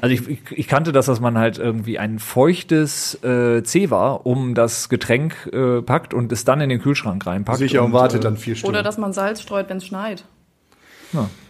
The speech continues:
Speaker 2: Probiert es aus. Wir sind jetzt in einer, in einer heißen Phase des Jahres. Das ist ein Lifehack, den ich euch nur wärmsten, wärmsten, kältesten
Speaker 1: Kältestens
Speaker 2: empfehlen kann.
Speaker 1: empfehlst.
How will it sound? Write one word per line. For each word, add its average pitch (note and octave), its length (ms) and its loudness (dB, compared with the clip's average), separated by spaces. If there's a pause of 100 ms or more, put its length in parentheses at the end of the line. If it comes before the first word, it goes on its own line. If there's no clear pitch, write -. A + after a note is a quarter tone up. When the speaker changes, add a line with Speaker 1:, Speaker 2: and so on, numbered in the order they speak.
Speaker 2:
Probiert F#3 280 2
es A3+ 100 4
aus. G3 220 6
Wir C3 60 4
sind F3+ 160 2
jetzt G3 160 2
in E3 120 0
einer, D3+ 160 2
in C#3+ 140 2
einer C#3 440 -2
heißen B3 300 2
Phase F3+ 280 0
des B2+ 180 -2
Jahres. C3+ 360 -4
Das C#3 240 -6
ist D#3 160 -6
ein C#3 180 0
Lifehack, F3+ 480 -2
den D3+ 140 -2
ich D3 160 -2
euch - 140 -8
nur D3 160 0
wärmsten, D#3+ 340 -4
wärmsten, F3+ 600 -2
kältesten A#3+ 680 0 (580)
Speaker 1:
Kältestens C#3+ 340 4
Speaker 2:
empfehlen B2 120 -2
kann. A2+ 120 -2
Speaker 1:
empfehlst. A2 340 -4